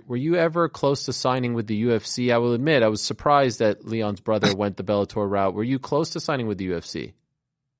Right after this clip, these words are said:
Speaker 2: Um, at the time, I was, like, five and oh.
Speaker 1: Yeah.
Speaker 2: You know, I was five. So, um, we spoke to them. They said I needed a few more fights, you know, and, um, at the time, Bama's just collapsed.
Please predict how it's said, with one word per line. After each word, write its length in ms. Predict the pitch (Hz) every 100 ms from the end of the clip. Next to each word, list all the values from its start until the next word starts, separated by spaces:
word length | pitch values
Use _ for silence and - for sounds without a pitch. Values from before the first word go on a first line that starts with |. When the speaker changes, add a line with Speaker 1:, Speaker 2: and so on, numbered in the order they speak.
| _ _ _ _ _ - -
Speaker 2:
Um, 720 | 202 220 226 220 214 208 - _ _ _ _
at 80 | 190
the 60 | 208
time, 260 | 233 208
I 40 | 170
was, 80 |
like, 140 | 175 156
five 260 | 170 165
and 120 | 147 147
oh. 200 | 202 - _ 127
Speaker 1:
Yeah. 260 | 107 87 -
Speaker 2:
You 100 | 131
know, 100 | 143
I 160 | 170 156
was 100 | -
five. 200 | 160 151 _ _ _ 139
So, 120 | 131
um, 440 | 127 127 117 113 _ _ _ _ -
we 80 | 135
spoke 320 | 170 165 -
to 80 | 135
them. 400 | 123 120 117 - _ -
They 140 | 143
said 160 | 143 135
I 60 |
needed 260 | 131 123 117
a 60 |
few 220 | 113 123 110
more 200 | 113 113
fights, 500 | 117 117 - - - _ _
you 140 | 117
know, 220 | 110 123 120
and, 120 | 113
um, 440 | 107 104 104 92 _ _ _
at 80 | 117
the 80 | 113
time, 460 | 131 120 113 -
Bama's 360 | - 123 131 113
just 340 | 120 117 -
collapsed. 500 | 120 107 - _ -